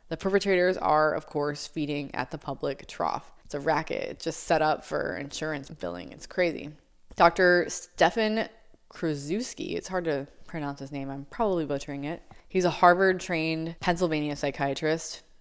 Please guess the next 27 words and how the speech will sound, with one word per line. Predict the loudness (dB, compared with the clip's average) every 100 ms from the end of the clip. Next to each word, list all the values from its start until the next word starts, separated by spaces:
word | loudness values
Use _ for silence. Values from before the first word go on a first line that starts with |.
| -16
In | -4
two | 4
thousand | 4 2
four, | 0 2 2
he | 0 -2
said, | 0 0 2 0 -4
"We | -6
can | -4 -2
manufacture | 0 -2 2 4 4 2 2 2
enough | 2 -2 -2 -2
diagnostic | 0 0 0 -2 -4 -4
labels | -2 -2 0 -2 -4
of | -8
normal | -6 -4 -2 0 0 -4
variability | -2 2 2 4 4 4 2
of | 0
mood | -2 -2 -2
and | -2 -4
thought | 2 4 4 2
that | -2
we | -4
can | -4 -6
continually | -10 -10 -8 -6 -2 0 0 0
supply | -2 -6 -2 4 6 8 4
medication | 2 0 0 0 -2 -4 -10
to | -8
you. | -8 -8